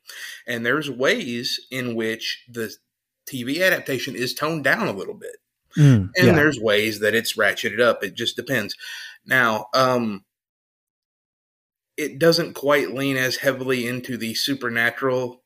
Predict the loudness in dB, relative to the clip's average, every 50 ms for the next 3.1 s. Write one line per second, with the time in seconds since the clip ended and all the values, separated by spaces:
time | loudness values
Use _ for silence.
0 | _ _ _ _ _ -4 -2 0 2 4 4 4 2 0 0 -2 -4 -4 -6 -4
1 | 0 2 2 2 0 -2 -4 -2 0 2 2 2 0 -2 -6 -6 -6 -4 -2 0
2 | 2 2 2 0 -2 -8 -10 -8 -4 -2 -2 0 -2 -4 -4 0 0 0 0 -2
3 | -4